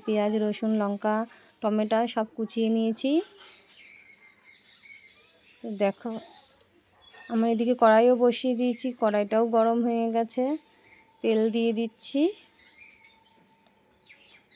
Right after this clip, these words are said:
আমি আলু বা-, বেগুনটা আগের থেকে একটু ভেজে রেখেছি, যাতে সময়টা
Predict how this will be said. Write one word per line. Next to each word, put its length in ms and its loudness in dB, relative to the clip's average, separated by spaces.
আমি 140 4
আলু 220 6
বা-, 260 6
বেগুনটা 480 6
আগের 220 2
থেকে 180 -4
একটু 160 0
ভেজে 280 4
রেখেছি, 400 2
যাতে 240 -2
সময়টা 580 0